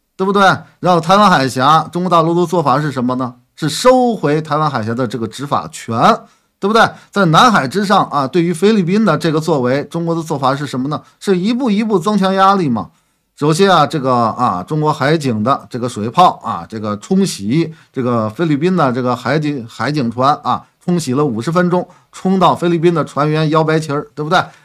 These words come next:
让菲律宾的人员偷偷摸摸往铁线礁上去啊，去登陆啊，结果呢，就被中国海警的这个直升机吹得东倒西歪，想站都站不住，对不对？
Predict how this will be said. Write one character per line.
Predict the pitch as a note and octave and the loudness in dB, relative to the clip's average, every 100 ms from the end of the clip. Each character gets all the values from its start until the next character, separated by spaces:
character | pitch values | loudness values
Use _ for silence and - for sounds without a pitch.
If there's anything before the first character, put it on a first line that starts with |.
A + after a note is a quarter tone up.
| _ | _
让 | C#3 C#3 | -2 0
菲 | G3 | 2
律 | G#3+ | 2
宾 | G#3 A3+ | 2 2
的 | G3 | 2
人 | F3 F3 | 2 0
员 | F3 | -2
偷 | E3 | -2
偷 | F#3+ F#3 | -2 0
摸 | F3+ F#3 | -2 0
摸 | F#3 | 0
往 | F3 B2+ D#3 | 2 0 -2
铁 | C#3+ B2+ | -4 -4
线 | F3+ D3+ | -2 2
礁 | F3+ F3+ | 2 4
上 | D3 B2+ | 2 -2
去 | A#2+ D#3+ C3 A#2+ | -4 -4 -2 -2
啊， | A#2+ G#2+ - _ - | -4 -6 -10 _ -8
去 | - | -6
登 | B2+ G#3+ B3+ C#4 | 2 4 4 4
陆 | D4+ - - | 2 -2 -8
啊， | F#2 G2+ | -8 -6
结 | - C#3+ | -4 -2
果 | C3+ A2 | -2 0
呢， | D3+ - | 0 0
就 | D3 A#2 | -4 -2
被 | C3+ | -2
中 | A2+ D#3 | -2 -4
国 | D#3 | -2
海 | D3 C3+ | -2 -2
警 | B2 A2+ | -2 -2
的 | C3+ | -2
这 | |
个 | D3 C3 | -4 -6
直 | D3 | -4
升 | D3+ D#3 | -4 -2
机 | D#3 D#3+ - _ | -4 -8 -12 _
吹 | - A3+ A3 | 2 6 6
得 | F3 | 4
东 | D#3+ C#4+ C4 | 2 2 4
倒 | C3+ B2+ | 4 2
西 | F#3 E3+ | 0 2
歪， | D#3+ E3 | 4 4
想 | D#3+ C3 A#2+ D#3+ | 2 -2 0 2
站 | A3 D3+ | 2 2
都 | D#3+ | 0
站 | E3 D3 | 2 0
不 | B2+ F#3 | 0 -2
住， | G#3+ - | -4 -8
对 | - | -10
不 | E3 | -2
对？ | F3+ | -2